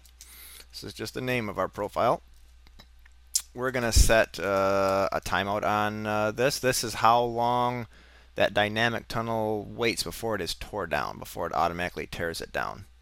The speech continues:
We're gonna do it in seconds, and the minimum we can do is a hundred and twenty. So we're gonna set it to the minimum, uh, just so I can point out some of the things that I've noticed when messing around with this.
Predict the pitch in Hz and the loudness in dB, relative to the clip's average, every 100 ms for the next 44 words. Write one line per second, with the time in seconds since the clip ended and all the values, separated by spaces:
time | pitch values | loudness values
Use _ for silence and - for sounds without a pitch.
0 | - - - - - - - - - - | -20 -20 -20 -20 -20 -20 -20 -20 -20 -20
1 | - - - - - - - - - - | -20 -20 -20 -20 -20 -20 -20 -20 -20 -20
2 | - - - - - - 92 85 82 95 | -20 -20 -20 -20 -20 -14 -10 -10 -8 -8
3 | 101 65 - 127 131 139 131 127 90 110 | -8 -6 -2 2 2 2 -2 -2 -2 -2
4 | 104 113 113 110 101 104 92 92 90 82 | -4 -4 -4 -4 -6 -6 -8 -8 -8 -8
5 | 92 85 - - - - - - - 104 | -8 -10 -12 -14 -14 -12 -12 -10 -8 -4
6 | 120 104 - 104 - 85 80 82 73 67 | -2 0 0 -2 -4 -8 -6 -6 -6 -10
7 | - - - - - 71 73 78 - - | -12 -20 -20 -20 -8 -2 0 -2 -4 -4
8 | 90 - 92 82 82 - 92 80 71 82 | -4 -4 -8 -8 -8 -8 -10 -10 -10 -12
9 | 82 80 76 - 73 80 80 - 76 78 | -10 -6 -6 -8 -12 -10 -10 -12 -10 -10
10 | 80 82 67 69 65 - - - - | -8 -10 -8 -8 -10 -14 -12 -8 -8